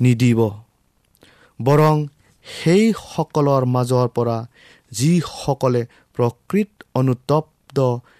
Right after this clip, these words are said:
হৃদয়ৰ সহিত তেওঁলৈ ঘূৰি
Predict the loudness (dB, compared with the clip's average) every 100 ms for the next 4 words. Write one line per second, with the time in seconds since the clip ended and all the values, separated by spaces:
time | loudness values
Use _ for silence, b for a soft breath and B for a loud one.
0 | b -4 -2 2 4 4 2 -2 -6 -6
1 | -6 -6 -8 b b b _ 0 2 4
2 | 2 2 2 0 -6 b b b -12 -2
3 | 2 2 2